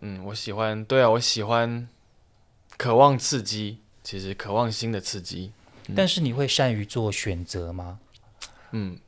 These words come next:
Speaker 1: 其实不，嗯，越来越好了，越来越好了，必须要说，嗯，以前真的不太会做选择，以前就是什么都要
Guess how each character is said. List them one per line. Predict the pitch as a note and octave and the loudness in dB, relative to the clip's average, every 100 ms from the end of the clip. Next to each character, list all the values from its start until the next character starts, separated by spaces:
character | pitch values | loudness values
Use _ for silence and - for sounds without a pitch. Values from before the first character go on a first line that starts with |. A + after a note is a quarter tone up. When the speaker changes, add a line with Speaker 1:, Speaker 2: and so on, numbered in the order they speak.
| _ - | _ -8
Speaker 1:
其 | A#2 | -8
实 | A#2 | -6
不， | A2 A2 A#2 | -6 -8 -4
嗯， | A#2 G#2 F#2 F#2 F#2 F#2 - - - | -4 -4 -6 -10 -12 -12 -14 -16 2
越 | F#3 F3+ | 8 10
来 | |
越 | D#3+ | 10
好 | C3 G2+ A#1+ | 8 2 -6
了， | - - A2+ | -10 -12 -6
越 | G#2 | -4
来 | |
越 | G2+ | -4
好 | F#2+ - | -8 -12
了， | - A2+ | -16 -6
必 | B2 | 0
须 | A2+ | 0
要 | G#2 | 0
说， | - F#2 F2 - | -4 -8 -12 -14
嗯， | F#2+ - - - - | -16 -16 -20 -18 -18
以 | - | -8
前 | G#2 A#2+ A2+ | -2 2 2
真 | C3+ | 2
的 | D3 | 0
不 | G#2 | -2
太 | G#2 G2+ | -2 -4
会 | G2+ | -4
做 | G2+ F#2+ | -8 -10
选 | - B1 | -12 -16
择， | - - | -16 -14
以 | |
前 | G2 F#2 | -14 -12
就 | G2 | -12
是 | G2 | -10
什 | - | -10
么 | F#2 | -8
都 | F#2+ G2 | -8 -4
要 | G2 F2 | -4 -4